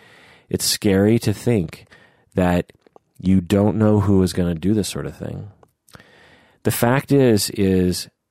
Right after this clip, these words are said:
if someone decides they're gonna do something like this, there's, there's not a lot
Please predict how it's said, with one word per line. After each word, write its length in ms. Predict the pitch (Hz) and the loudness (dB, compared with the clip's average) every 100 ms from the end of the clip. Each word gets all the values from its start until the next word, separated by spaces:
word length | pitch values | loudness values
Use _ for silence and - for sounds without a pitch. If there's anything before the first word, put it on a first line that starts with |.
| - | -6
if 140 | 95 | -4
someone 420 | - 120 120 143 | -2 0 2 2
decides 500 | 147 - 123 123 120 | 2 0 2 2 2
they're 100 | 117 | 0
gonna 240 | 101 101 92 | 2 2 2
do 180 | 95 123 | 0 0
something 340 | - 69 90 | -2 -2 -2
like 220 | 82 80 | -4 -4
this, 500 | 82 78 80 - - _ _ _ _ _ | -6 -4 -6 -10 -14 _ _ _ _ _
there's, 540 | - 98 98 98 - - _ - | -6 0 2 2 -2 -10 _ -6
there's 220 | 95 87 | -4 -2
not 180 | 107 135 | -2 0
a 80 | 143 | 0
lot 320 | 131 120 | 2 0